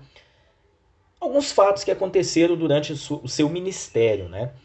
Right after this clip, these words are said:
Então aqui a gente tem relatos de mil novecentos e trinta e cinco até mil sete, aliás, perdão, mil setecentos e trinta e cinco até mil setecentos e noventa e um.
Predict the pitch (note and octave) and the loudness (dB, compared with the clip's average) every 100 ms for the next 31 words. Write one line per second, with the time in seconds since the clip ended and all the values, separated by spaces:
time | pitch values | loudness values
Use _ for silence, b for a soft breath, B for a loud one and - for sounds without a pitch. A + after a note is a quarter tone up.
0 | b b C#3+ D#3+ D#3+ F3+ F#3 F3+ - E3+ | b b -4 -4 0 -2 -2 -6 -4 -4
1 | F3 C3 C#3 D#3 D3+ C#3 C#3+ G3+ A#3+ G#3+ | 0 0 0 -2 -4 -2 2 2 2 0
2 | - F3+ D#3 D3 G#3+ B3 G3 C3 - C3+ | -2 -4 -4 -6 -8 0 0 0 -4 -4
3 | D3+ G3 - - - G3+ G#3 G#3+ G#3 G#3+ | -4 -4 -12 -8 -8 0 0 0 -2 -2
4 | B3 - A3 - - C3+ C3 G2+ - - | -2 -2 -4 -4 -6 2 2 2 -8 -18
5 | - C#3 C3 - A2 E3+ G#3+ - F#3 - | -6 -6 -6 -10 -2 -2 2 4 2 2
6 | B2+ A#2+ C#3 G3 A3 E3+ - C3+ E3+ - | 0 0 -4 -6 0 0 0 -4 -6 -8
7 | b b b b C3+ C3+ F3 E3+ F3 G#3+ | b b b b -10 2 2 2 -4 -4
8 | B3+ - F#3+ - F3 F3 F3+ F#3 F#3 G#2+ | -4 0 -2 0 -6 -2 -4 -4 -8 -6
9 | B2 | -6